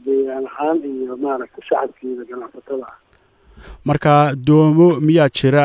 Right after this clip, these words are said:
Speaker 2: warshadahoodii wato oo yimaada oo intay qaataan kalluunka nool laga iibinayo miyaan u fahmay macnaheedu iyagu qasacadaysanayoo la tegaya?
Speaker 1: Eh, runtii warshad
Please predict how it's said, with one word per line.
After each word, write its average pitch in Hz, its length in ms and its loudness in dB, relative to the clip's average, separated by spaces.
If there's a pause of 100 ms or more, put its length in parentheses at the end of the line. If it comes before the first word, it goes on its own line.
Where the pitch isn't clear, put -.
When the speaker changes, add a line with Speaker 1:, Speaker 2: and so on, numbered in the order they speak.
Speaker 2:
warshadahoodii 139 880 2
wato 127 400 2
oo 120 440 4 (440)
yimaada 120 720 2
oo 117 240 0
intay 139 360 0
qaataan 110 460 0
kalluunka 120 600 0
nool 117 340 2
laga 120 160 0
iibinayo 117 580 2
miyaan 123 280 0
u 139 60 -2
fahmay 107 280 0
macnaheedu 113 600 0
iyagu 123 280 2 (340)
qasacadaysanayoo 120 800 2
la 127 120 2
tegaya? 90 400 -4 (680)
Speaker 1:
Eh, 147 320 2
runtii 165 840 2
warshad 175 420 2